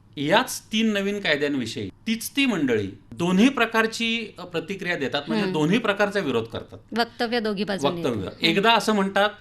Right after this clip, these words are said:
Speaker 1: की हे जे नवीन कायदे आहे, हे नवीन कायदे अशा प्रकारे केलेले आहेत की सरकार आता पुन्हा पोलीस राज आणू बघतंय.
Speaker 2: हम्म.
Speaker 1: सरकार पोलीस राज आणू बघतंय आणि घटना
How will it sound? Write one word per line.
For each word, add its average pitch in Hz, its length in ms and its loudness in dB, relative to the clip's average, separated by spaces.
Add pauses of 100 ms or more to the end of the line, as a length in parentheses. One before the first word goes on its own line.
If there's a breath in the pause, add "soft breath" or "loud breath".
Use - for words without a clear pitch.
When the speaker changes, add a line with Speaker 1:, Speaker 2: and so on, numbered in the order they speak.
(100)
Speaker 1:
की 202 80 -2
हे 175 200 0
जे 208 120 -2
नवीन 196 300 -2
कायदे 165 300 0
आहे, 160 260 0
हे 151 120 -4
नवीन 175 340 -4
कायदे 160 300 -4 (120)
अशा 190 240 0
प्रकारे 196 360 -2
केलेले 160 360 -4
आहेत 131 120 -2 (320 loud breath)
की 202 80 -2
सरकार 185 420 2
आता 196 200 0
पुन्हा 180 320 -2
पोलीस 180 420 -4
राज 170 260 6
आणू 147 200 2
बघतंय. 107 360 -6 (500)
Speaker 2:
हम्म. 214 240 -2 (340)
Speaker 1:
सरकार - 380 -2
पोलीस 160 340 -4
राज 165 220 2
आणू 156 180 0
बघतंय 156 420 -2 (220 loud breath)
आणि 151 160 2
घटना 190 640 -2